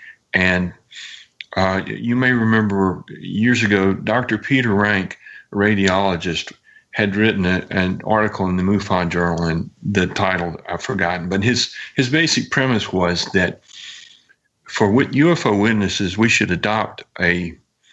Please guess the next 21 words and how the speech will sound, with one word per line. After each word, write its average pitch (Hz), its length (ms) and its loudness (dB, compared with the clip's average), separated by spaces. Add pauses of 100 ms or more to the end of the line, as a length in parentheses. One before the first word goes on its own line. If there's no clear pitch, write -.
(480)
uh, 92 240 -2
a 92 100 -2
model 101 420 2
that 85 180 -4
was 82 160 -8
more 104 220 4
like 92 200 -4
the - 80 -4
medical 98 480 0
model, 87 540 0 (320)
that, 101 280 0 (160)
where 98 240 4
you 95 140 0
can 95 140 0
discuss 98 480 0
a 101 40 -4
case, 92 480 -2
and, 98 200 -4
but 90 200 -2
you 101 60 4
don't 107 420 -2